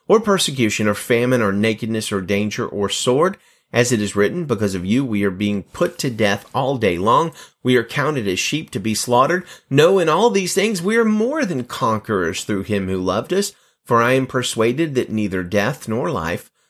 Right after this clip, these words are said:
nor angels, nor rulers, nor things present, nor things to come, nor powers, nor height, nor depth, nor any other created thing will be able to separate us from the love of God that is in Christ Jesus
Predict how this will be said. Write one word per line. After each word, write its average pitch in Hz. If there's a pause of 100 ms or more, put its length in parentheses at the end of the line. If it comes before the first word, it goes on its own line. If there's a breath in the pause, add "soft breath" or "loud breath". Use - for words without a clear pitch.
(120)
nor 123
angels, 117
nor 185
rulers, 247
nor 104
things 98
present, 95
nor 92
things 101
to 113
come, 131
nor 131
powers, -
nor 110
height, 139
nor 104
depth, 123 (400 loud breath)
nor 120
any 180
other 139
created 127
thing 120
will 101
be 104
able 127
to 139
separate 90
us 78
from 92
the 87
love 95
of 120
God 85
that 107
is 90
in 92
Christ -
Jesus 82